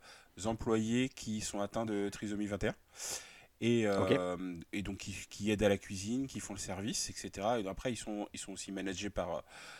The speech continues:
Speaker 1: par un éducateur spécialisé. Et il se trouve que dans cet établissement, le Reflet de, de Nantes, le gérant de, de, de cet établissement, c'est, euh, le, mon beau-frère.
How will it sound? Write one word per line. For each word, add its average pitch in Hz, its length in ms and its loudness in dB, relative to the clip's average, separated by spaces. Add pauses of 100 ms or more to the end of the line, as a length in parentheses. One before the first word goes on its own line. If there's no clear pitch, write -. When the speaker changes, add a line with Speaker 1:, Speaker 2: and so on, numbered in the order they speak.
(260)
Speaker 1:
par 92 160 -4
un 92 100 0
éducateur 95 460 -2
spécialisé. 101 540 -2
Et 123 40 2
il 110 40 -2
se - 80 -4
trouve 139 140 -4
que 113 260 2 (460)
dans 98 200 4
cet 139 220 2
établissement, 123 560 2
le 110 60 2
Reflet 101 360 2 (300)
de, 95 260 -2 (140)
de 90 160 -2
Nantes, 147 300 2 (360)
le 104 140 0
gérant 123 340 6
de, 90 720 -2
de, 90 220 -2
de 85 200 -8
cet - 200 -8
établissement, 101 640 0
c'est, - 520 0 (100)
euh, 98 280 0 (560)
le, 104 240 0 (100)
mon 120 160 2
beau-frère. 117 500 0